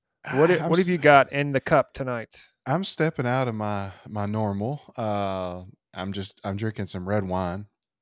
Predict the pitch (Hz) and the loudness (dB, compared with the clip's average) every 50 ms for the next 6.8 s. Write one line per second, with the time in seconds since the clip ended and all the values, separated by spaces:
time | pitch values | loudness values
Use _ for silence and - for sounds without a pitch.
0 | _ _ - - _ _ - - 82 90 90 95 107 - 135 147 214 294 - - | _ _ -20 -20 _ _ -12 -10 -8 -8 -10 -12 -8 -4 -2 0 0 0 0 0
1 | 139 120 90 85 - - _ _ _ _ _ - 104 110 156 190 139 - 160 180 | 0 0 -2 -4 -6 -10 _ _ _ _ _ -2 2 4 4 4 4 4 4 4
2 | 233 285 - - - 151 - - - - 175 208 - - 156 143 - - 131 117 | 4 4 2 2 0 -2 -2 -2 2 4 4 4 4 2 0 0 0 0 -2 -2
3 | 110 110 110 107 123 - 131 120 117 120 120 117 113 - - 120 131 131 - 123 | -2 -4 -6 -8 -4 -2 0 0 2 4 4 4 4 4 4 2 2 4 2 0
4 | 104 98 92 95 92 90 92 104 104 _ _ _ _ _ _ - - - - - | 0 0 -2 -2 -2 -2 -2 -4 -6 _ _ _ _ _ _ -20 -18 -16 -8 -2
5 | - 98 98 202 202 95 92 131 - 92 107 - 180 - _ _ _ _ _ - | 0 2 4 4 4 2 2 0 -2 -2 -6 -10 -10 -10 _ _ _ _ _ 4
6 | 135 143 131 120 107 113 127 110 101 98 - - - - - | 4 4 6 4 4 4 4 4 2 2 -2 -6 -12 -12 -12